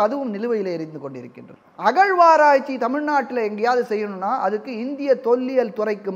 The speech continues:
மட்டும்தான் அதிகாரம் இருக்கு. ஆனா ஸ்ரீரங்கத்துல ரெண்டாயிரத்தி பதிமூணு பதினாலுல இருந்து நடந்த இந்த திருட்டு பணி இருக்கே, அந்த திருட்டு பணி போது ஸ்ரீரங்கத்தோட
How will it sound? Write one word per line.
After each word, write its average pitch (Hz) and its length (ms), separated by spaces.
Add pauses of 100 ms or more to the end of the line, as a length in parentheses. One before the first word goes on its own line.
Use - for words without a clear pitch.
மட்டும்தான் 277 960
அதிகாரம் 196 420
இருக்கு. 127 240 (400)
ஆனா 202 220 (140)
ஸ்ரீரங்கத்துல 294 600 (560)
ரெண்டாயிரத்தி 254 480
பதிமூணு 285 460 (100)
பதினாலுல 240 540
இருந்து 269 240
நடந்த 214 340
இந்த 202 120 (120)
திருட்டு 339 360 (120)
பணி 208 220
இருக்கே, 165 300 (320)
அந்த 247 120 (100)
திருட்டு 381 420
பணி 247 200
போது 247 220
ஸ்ரீரங்கத்தோட 262 640